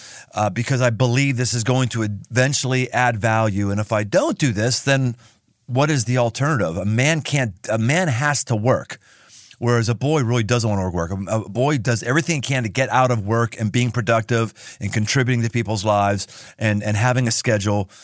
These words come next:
Whereas a man embraces those things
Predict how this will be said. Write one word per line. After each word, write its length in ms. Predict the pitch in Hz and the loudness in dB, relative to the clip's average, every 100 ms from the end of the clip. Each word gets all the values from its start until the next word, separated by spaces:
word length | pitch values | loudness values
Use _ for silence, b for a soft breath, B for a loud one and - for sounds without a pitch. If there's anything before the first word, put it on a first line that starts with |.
| B | B
Whereas 300 | - 107 101 104 | -4 -2 0 0
a 40 | |
man 480 | 101 117 113 107 98 B B - | 0 2 2 0 -4 B B -6
embraces 600 | 101 107 127 160 - 110 | -2 2 4 2 0 -2
those 280 | 107 104 - | -2 -2 0
things 480 | 104 95 101 - | 0 2 0 -2